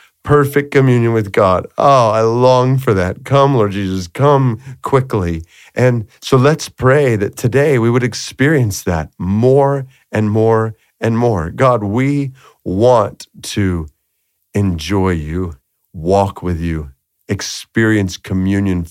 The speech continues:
fellowship with you, like you've designed us to experience. God, we hate sin. We hate this tendency in us to turn from you.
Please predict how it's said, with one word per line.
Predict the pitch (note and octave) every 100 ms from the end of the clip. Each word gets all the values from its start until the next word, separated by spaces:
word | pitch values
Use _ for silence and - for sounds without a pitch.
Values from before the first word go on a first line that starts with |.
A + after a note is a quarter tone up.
| _ -
fellowship | G2+ G2+ F#2 - F#2 - -
with | F#2+ F#2 E2+ E2 _ _ _
you, | - F#2 F2 D#2 D2+ _ _ _ _ _ _ _
like | F#2 G2+ G2+ G2+ F#2+ - _ _ _ _ _
you've | G#2+ A2+ G2
designed | G2+ G2+ F2+ F2+ G2 G#2+ G2
us | E2+ D2+ - - -
to | G#2+
experience. | G2 F#2+ - - - G#2+ A#2 D3 G3+ F#3 - _ _ _ _ _ _
God, | C3 C3+
we | A#2 A2
hate | A2+ C3 B2 B2+ -
sin. | - - A2+ G2 E2 D#2+ _ _ _ _ _ _ _ -
We | A2
hate | F2+ A2+ C3 C3
this | A2+ A2 -
tendency | - - B2 B2+ A#2+ A#2+
in | - G#2+ G#2 G#2
us | F#2 F2 -
to | G#2+
turn | - - A#2 A2+ A2+ A2
from | - G#2+ G#2 F#2+
you. | G#2+ F#2+ F#2+ F#2